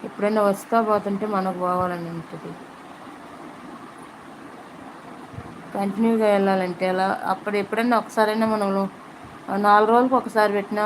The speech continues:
ఒక్క రోజైనా వచ్చి వెళ్ళాలి కదా. అసలు రాకుండా వెళ్ళిపోతున్నారు కదా, అదే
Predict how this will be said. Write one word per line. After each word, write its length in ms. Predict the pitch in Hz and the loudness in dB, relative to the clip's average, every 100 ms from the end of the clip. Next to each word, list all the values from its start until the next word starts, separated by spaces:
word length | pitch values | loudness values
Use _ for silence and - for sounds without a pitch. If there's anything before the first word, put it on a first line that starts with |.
| 202 | 0
ఒక్క 180 | 180 202 | 0 2
రోజైనా 300 | 208 214 220 202 | 2 2 0 0
వచ్చి 140 | - 185 | 0 2
వెళ్ళాలి 280 | 175 170 165 | 2 2 -2
కదా. 220 | 165 175 175 151 - - - - - - - - - | -4 -2 -4 -6 -14 -18 -18 -18 -18 -18 -20 -14 -10
అసలు 200 | 196 196 196 | -4 2 6
రాకుండా 340 | 202 202 220 208 | 4 4 2 4
వెళ్ళిపోతున్నారు 600 | 185 185 180 170 170 160 165 | 2 -2 -6 -6 -8 -8 -10
కదా, 160 | 165 156 - - - - - - - 381 - - - - - - - - - - - - - - - | -10 -12 -14 -16 -18 -18 -18 -16 -16 -16 -16 -16 -18 -18 -18 -18 -18 -18 -18 -18 -18 -18 -18 -14 -8
అదే 140 | 180 | -2